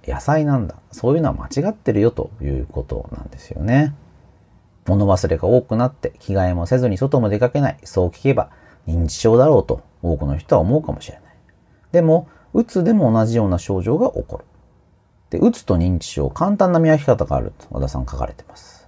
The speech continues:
認知症の場合、年単位で症状がゆっくりと進行する。一方、うつ病の場合は一ヶ月単位で急変することがある。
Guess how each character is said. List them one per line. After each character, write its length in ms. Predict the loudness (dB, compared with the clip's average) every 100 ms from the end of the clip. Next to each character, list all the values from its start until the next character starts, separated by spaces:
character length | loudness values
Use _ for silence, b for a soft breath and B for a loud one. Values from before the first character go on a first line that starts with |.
| _
認 220 | -2 0 0
知 80 |
症 240 | 0 0 2
の 120 | 2
場 200 | 2 2
合、 160 | 0 -2 -4
年 300 | 0 0 -2
単 360 | -6 -4 -2
位 60 | 0
で 140 | 0
症 280 | -2 0 0
状 220 | 0 0
が 120 | 0 0
ゆ 140 | -2
っ 20 | -6 -6
く 100 | -2
り 140 | -2
と 100 | -2
進 320 | -4 -4 -6 -6
行 200 | -12 -18
す 160 | -18
る。 100 | -20 -20 _ _ _ _ _ -6
一 220 | -6 0
方、 240 | 0 0 b b b -6
う 100 | -4
つ 100 | 0
病 280 | 2 4 4
の 140 | 4
場 120 | 2
合 160 | 2 2
は 220 | 0 -2
一 120 | -4 -8 -4
ヶ 120 | -2
月 300 | -2 -4 -8
単 260 | -4 -2
位 80 | -2
で 80 | -4
急 300 | -6 -4 -4
変 240 | -4 -6
す 180 | -8 -14
る 140 | -16 -10
こ 100 | -4
と 140 | 2 2
が 160 | 2 -4
あ 100 | -20
る。 80 | -20